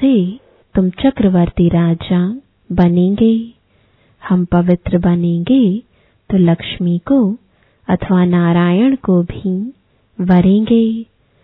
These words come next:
सर्वगुण संपन्न, संपूर्ण निर्विकारी यहाँ नहीं बनेंगे तो लक्ष्मी नारायण को कैसे वरेंगे? इसलिए कहा जाता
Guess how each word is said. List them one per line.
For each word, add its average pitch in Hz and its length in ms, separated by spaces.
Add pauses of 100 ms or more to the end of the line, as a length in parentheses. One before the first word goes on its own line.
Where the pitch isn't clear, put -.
(300)
सर्वगुण 190 680
संपन्न, 175 840 (540)
संपूर्ण 214 600
निर्विकारी 175 840 (720)
यहाँ 180 420
नहीं 180 320
बनेंगे 175 640 (680)
तो 185 80
लक्ष्मी 180 520
नारायण 170 680
को 190 220 (760)
कैसे 180 440
वरेंगे? 185 640 (1000)
इसलिए 185 480 (120)
कहा 196 320
जाता 175 440